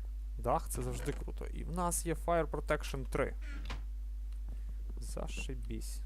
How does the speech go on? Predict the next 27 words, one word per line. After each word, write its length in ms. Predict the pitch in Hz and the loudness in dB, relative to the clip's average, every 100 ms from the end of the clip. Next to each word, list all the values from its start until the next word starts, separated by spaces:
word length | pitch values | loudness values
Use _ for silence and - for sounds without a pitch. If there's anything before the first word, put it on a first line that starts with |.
| - - - - - - - - - - - - - - - - - - - - - - - - - - - - - - | -2 -2 -2 -2 -2 -2 -2 -2 -2 -2 -2 -2 -2 -2 -2 -2 -2 -2 -2 -2 -2 -2 -2 -2 -2 -2 -2 -2 -2 -2
А 40 | |
ще 220 | - - 175 | -2 0 0
що 180 | - | 0
в 20 | 175 | 0
нас 240 | 160 - | 0 0
є? 160 | 156 156 - - - - - - - - - - - - - - - - - - - - | 0 0 -2 -2 -2 -2 -2 -2 -2 -2 -2 -2 -2 -2 -2 -2 -2 -2 -2 -2 -2 -2
Нічого 320 | 113 - 107 | -2 -2 -2
більше 260 | 104 - 110 | -2 -2 -2
в 20 | |
нас 180 | 107 - | 0 2
немає, 420 | 175 226 147 165 | 6 6 6 4
і 60 | |
звідси 340 | 139 123 165 120 | 2 0 0 0
можна 240 | 120 120 | 0 0
йти. 160 | 110 147 | 0 0
Ну, 120 | 208 | 0
такий 220 | - - | 0 0
собі, 320 | 107 - 110 - - - - - - - - - - | -2 -2 -2 -2 -4 -4 -4 -2 -2 -2 -2 -2 -2
е, 320 | 135 131 127 127 120 - - | 2 4 4 2 0 -2 -2
стандартний 500 | - 175 185 175 156 | 0 8 8 8 4
будиночок, 540 | 143 160 214 180 143 - - | 2 4 4 2 0 0 6
без 380 | 131 123 113 | 6 6 2
жодних 580 | - 156 131 120 - - - - - - - - - - - - - - - | 4 6 6 2 0 -2 -2 -2 -2 -2 -2 -2 -2 -2 -2 -2 -2 -2 -2
плюсів 400 | - 123 - 175 | -2 -2 0 -2
чи 160 | - 120 | 0 0
мінусів, 440 | 135 139 113 - | 0 0 -2 -2
яких, 220 | - - | -2 -2